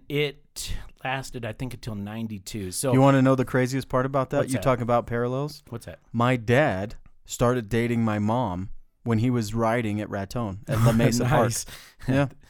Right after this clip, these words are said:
Speaker 2: it's
Speaker 1: That's,
Speaker 2: true.
Speaker 1: that's really interesting. Well, let me tell you, because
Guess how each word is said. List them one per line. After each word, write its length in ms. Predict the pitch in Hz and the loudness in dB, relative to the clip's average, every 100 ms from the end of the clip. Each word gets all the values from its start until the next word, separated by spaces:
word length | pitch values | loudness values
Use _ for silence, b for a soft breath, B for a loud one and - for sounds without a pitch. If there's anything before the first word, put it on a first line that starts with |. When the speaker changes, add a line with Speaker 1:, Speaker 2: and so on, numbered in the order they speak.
| b | b
Speaker 2:
it's 100 | 135 | -2
Speaker 1:
That's, 140 | 143 139 | 0 2
Speaker 2:
true. 160 | 165 | 2
Speaker 1:
that's 220 | 135 131 151 | 2 0 2
really 300 | 151 139 123 | 2 2 0
interesting. 460 | - 117 - 92 B B B | -6 -8 -8 -10 B B B
Well, 200 | 160 160 | 8 8
let 120 | 160 | 8
me 80 | 196 | 0
tell 240 | - 180 170 | 2 2 2
you, 140 | 139 | 0
because 500 | 139 143 151 139 | 0 0 2 0